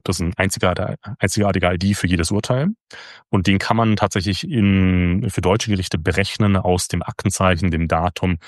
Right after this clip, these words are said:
der Kollisionsziffer und noch ein paar ein-, äh, anderen Sachen. Das mache ich bei manchen Urteilen zum Beispiel.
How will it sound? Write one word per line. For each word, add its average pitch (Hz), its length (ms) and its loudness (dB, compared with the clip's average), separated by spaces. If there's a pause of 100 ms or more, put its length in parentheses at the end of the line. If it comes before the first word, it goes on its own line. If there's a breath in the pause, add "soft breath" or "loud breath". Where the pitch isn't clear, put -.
(520 loud breath)
der 87 60 0
Kollisionsziffer 87 540 2
und 87 60 4
noch 82 80 4
ein 80 180 -2
paar - 180 -2
ein-, 82 260 -2
äh, 107 100 -2 (260)
anderen 78 300 -4
Sachen. - 400 -6 (760)
Das 78 140 2
mache 85 160 0
ich - 80 -10
bei 92 100 -2
manchen 78 300 -2
Urteilen 80 340 -2
zum 76 140 -4
Beispiel. - 480 -6